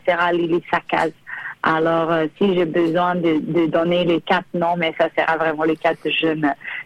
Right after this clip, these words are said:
de l'académie. Mais c'est sûr qu'il y a aussi, euh,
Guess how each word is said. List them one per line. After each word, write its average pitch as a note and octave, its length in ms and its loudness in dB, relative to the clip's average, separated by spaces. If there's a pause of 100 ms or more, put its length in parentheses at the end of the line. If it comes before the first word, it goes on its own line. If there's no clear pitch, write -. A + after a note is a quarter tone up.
(100)
de F3 60 4
l'académie. E3+ 580 0
Mais F3+ 200 2
c'est E3 200 0
sûr G3+ 200 0
qu'il G3 120 0
y - 20 2
a - 60 0
aussi, F#3 560 0 (340)
euh, E3+ 460 2